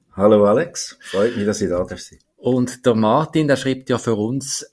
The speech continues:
Speaker 2: jeden Montag die Kolumne Schlumpfs Grafik, wo immer eine Grafik im Zentrum, äh, steht. Und du beschreibst dann jeweils, was man dort gesehen hat und was das bedeutet. Martin,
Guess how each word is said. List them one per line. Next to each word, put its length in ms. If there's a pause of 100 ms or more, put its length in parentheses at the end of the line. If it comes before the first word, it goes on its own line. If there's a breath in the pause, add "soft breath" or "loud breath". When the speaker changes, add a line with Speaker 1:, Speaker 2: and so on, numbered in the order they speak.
Speaker 2:
jeden 420
Montag 880
die 80
Kolumne 720
Schlumpfs 640
Grafik, 680
wo 160
immer 420
eine 160
Grafik 680
im 220
Zentrum, 760 (640 loud breath)
äh, 180
steht. 540
Und 200
du 100
beschreibst 420
dann 100
jeweils, 600 (240 soft breath)
was 240
man 80
dort 180 (180)
gesehen 380
hat 380
und 580
was 280
das 180
bedeutet. 640 (600 loud breath)
Martin, 500